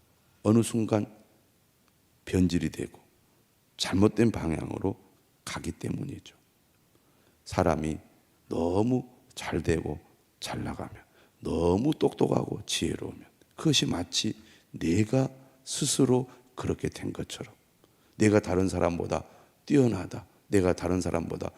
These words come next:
더 위대하다라고 생각하는 순간 잘못된 방향으로 가게 되는 겁니다. 근데 오늘 스바 여왕이 뭐라고 얘기해요? 그러니까 이방 여인으로부터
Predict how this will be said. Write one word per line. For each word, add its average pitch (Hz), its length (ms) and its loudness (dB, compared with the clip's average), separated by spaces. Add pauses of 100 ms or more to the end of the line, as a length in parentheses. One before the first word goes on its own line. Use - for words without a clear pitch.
(120)
더 117 120 0
위대하다라고 117 1500 -2 (140)
생각하는 135 560 -2
순간 156 460 -2 (500)
잘못된 82 460 -6
방향으로 - 580 -8 (360)
가게 - 280 -10
되는 - 260 -12
겁니다. - 500 -18 (520)
근데 127 260 0 (220)
오늘 113 320 0 (240)
스바 131 400 2
여왕이 87 360 0
뭐라고 98 460 0
얘기해요? - 280 -14 (380)
그러니까 110 220 0
이방 156 380 6
여인으로부터 117 1000 2